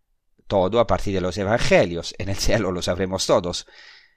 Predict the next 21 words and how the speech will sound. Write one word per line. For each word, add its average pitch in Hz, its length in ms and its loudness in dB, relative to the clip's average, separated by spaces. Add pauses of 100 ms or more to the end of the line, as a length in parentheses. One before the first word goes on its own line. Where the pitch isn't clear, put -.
(120)
Pero 143 380 2
digamos 123 480 0
que 104 220 -2
lo 107 120 -6
importante 135 600 -2
es 95 120 -2
considerar 110 720 -2
que 95 140 -6
los 95 180 -8
evangelios, 104 840 -2
aunque 113 420 -2
son 117 340 -4
historia, 113 1080 0 (760)
son 107 300 -12
también 92 440 -4
querigma, 82 640 -4
anuncio. 95 640 -10
O 110 120 -10
sea, 120 240 2
no 123 160 -8
son - 320 -6